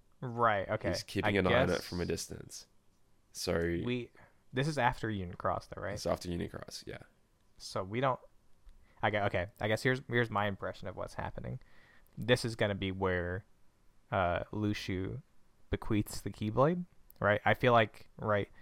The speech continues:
Speaker 1: I was under the impression that it was given, you know, during that last big fight with Darkness, with, like, Brain and Ventus and all them. Like, I think Lushu writes about, like, bequeathing the Keyblade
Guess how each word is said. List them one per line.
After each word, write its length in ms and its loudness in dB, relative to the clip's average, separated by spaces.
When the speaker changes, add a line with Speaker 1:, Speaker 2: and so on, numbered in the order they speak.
Speaker 1:
I 280 6
was 160 4
under 160 4
the 80 2
impression 440 0
that 120 0
it 40 -4
was 140 -8
given, 480 0
you 120 -4
know, 240 -4
during 460 -2
that 220 2
last 360 4
big 160 2
fight 260 2
with 120 -6
Darkness, 560 -4
with, 300 -6
like, 180 -2
Brain 360 -2
and 160 -4
Ventus 400 -2
and 80 -4
all 120 0
them. 240 -4
Like, 220 -6
I 40 -10
think 140 -4
Lushu 320 -6
writes 220 -2
about, 240 0
like, 260 -6
bequeathing 520 -2
the 80 -6
Keyblade 580 -6